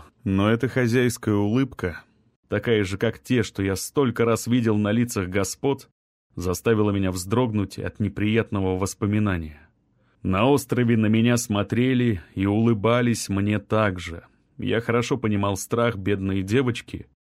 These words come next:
и не мог ей не сочувствовать. Он — маг. Он старше меня,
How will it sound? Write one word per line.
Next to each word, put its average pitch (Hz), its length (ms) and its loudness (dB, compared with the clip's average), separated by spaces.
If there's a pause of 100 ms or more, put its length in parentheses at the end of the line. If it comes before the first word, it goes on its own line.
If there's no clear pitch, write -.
(320)
и 95 140 0
не 113 120 4
мог 156 300 0
ей 113 260 0
не 107 200 0
сочувствовать. - 1080 -8 (580)
Он — 135 480 0 (500)
маг. 98 680 -2 (540)
Он 98 220 0
старше 127 540 0
меня, 107 560 0